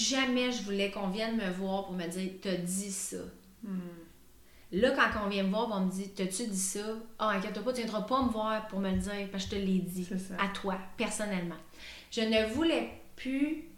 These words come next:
Speaker 1: et je ne voulais surtout pas que les gens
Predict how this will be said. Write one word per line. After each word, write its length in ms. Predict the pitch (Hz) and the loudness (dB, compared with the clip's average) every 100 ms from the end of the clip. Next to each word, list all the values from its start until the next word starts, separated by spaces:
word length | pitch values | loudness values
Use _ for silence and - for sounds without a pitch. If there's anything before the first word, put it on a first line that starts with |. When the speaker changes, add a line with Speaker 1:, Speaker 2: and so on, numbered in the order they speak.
| - - - - - | -20 -20 -20 -20 0
Speaker 1:
et 140 | 247 240 | 6 8
je 100 | 240 | 8
ne 240 | 202 190 | 4 4
voulais 300 | 190 262 214 | 4 4 4
surtout 580 | - - 311 - - 220 | 2 0 0 -2 -4 -8
pas 460 | - 220 220 226 - - - - - - - - | -4 -2 0 -2 -8 -14 -18 -20 -20 -20 -20 -10
que 100 | - | -2
les 260 | 214 208 208 | 2 2 0
gens 320 | 196 226 233 | 0 2 2